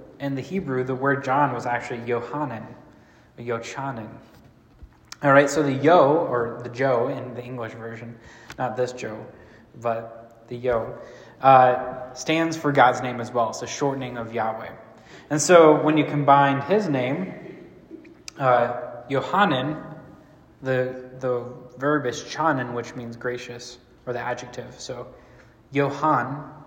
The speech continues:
John, actually means God is gracious. All right? So Daniel, or Daniela, means God is my judge. Elijah is actually a fun name.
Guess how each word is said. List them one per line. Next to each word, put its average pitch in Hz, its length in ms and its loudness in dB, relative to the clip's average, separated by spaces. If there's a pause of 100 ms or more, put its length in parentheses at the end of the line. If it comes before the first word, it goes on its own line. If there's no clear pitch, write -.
(160)
John, 123 600 2
actually 127 280 -6
means 120 240 -10
God 120 480 0
is 117 120 -12
gracious. - 640 -10 (920)
All 131 80 4
right? - 580 2
So 170 220 8
Daniel, 170 960 4
or 143 160 0
Daniela, 143 800 4
means 147 380 0
God 147 640 6
is 147 200 2
my 135 200 4
judge. 131 680 -2 (880)
Elijah 156 800 8
is 143 120 2
actually 147 320 4
a 120 40 -4
fun 190 260 4
name. 123 360 -6